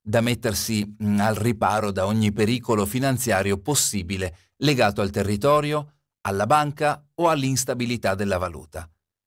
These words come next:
Chiaramente è stupido dividere un capitale esiguo. Vi raccomando piuttosto di tornare a pensare a questi problemi quando avrete degli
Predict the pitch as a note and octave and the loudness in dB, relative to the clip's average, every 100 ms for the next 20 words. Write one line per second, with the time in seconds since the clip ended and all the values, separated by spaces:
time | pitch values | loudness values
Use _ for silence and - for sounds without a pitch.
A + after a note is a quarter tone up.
0 | _ - B2+ A2+ A#2 C3 B2+ - G#2+ - | _ -2 2 2 2 0 -2 -2 -4 -2
1 | A#2 G#2+ A#2+ G#2+ G#2 G#2+ G#2+ G#2+ A2 - | 0 2 2 2 2 2 2 2 0 0
2 | A2+ G#2 G2 G#2+ E2+ F2+ G#2+ B2+ A2 D#2+ | 0 0 0 0 -2 0 0 0 0 -2
3 | C#2+ _ _ _ _ _ G2+ G#2+ A2+ C#3 | -8 _ _ _ _ _ 0 2 2 2
4 | G#2+ G#2 A2 A2 G2+ F#2+ A2+ G2+ G2+ A#2 | 0 0 -4 -4 -2 -2 -2 -2 -2 0
5 | A2+ C3+ G#2+ A2 G2+ C3+ A#2 - A2 C#3 | 2 2 2 -2 -2 0 0 -2 -4 -4
6 | C3 D3 G2 F#2 G2 F#2+ _ _ - C#3 | -2 -2 -2 -2 -6 -8 _ _ 0 2
7 | A#2+ D3 E2+ E2 G#2+ - C#3 A2 | 4 2 0 -4 -6 -2 0 0